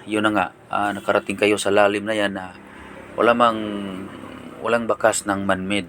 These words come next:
no? Walang malaking kahoy na nakita natin. Mga bakal, mga tubo,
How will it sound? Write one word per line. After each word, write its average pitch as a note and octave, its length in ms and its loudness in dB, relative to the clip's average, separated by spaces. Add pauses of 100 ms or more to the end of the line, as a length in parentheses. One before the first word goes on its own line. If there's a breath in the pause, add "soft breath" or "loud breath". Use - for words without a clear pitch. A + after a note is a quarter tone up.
no? F2+ 320 -12 (240)
Walang F2+ 480 -8 (480)
malaking F#2 400 -2
kahoy G2 480 0
na F#2 80 -8
nakita F2+ 480 -8
natin. G#2+ 400 -2 (640 loud breath)
Mga G2 320 4 (560)
bakal, G#2 720 4
mga F2+ 320 -12
tubo, G#2 480 2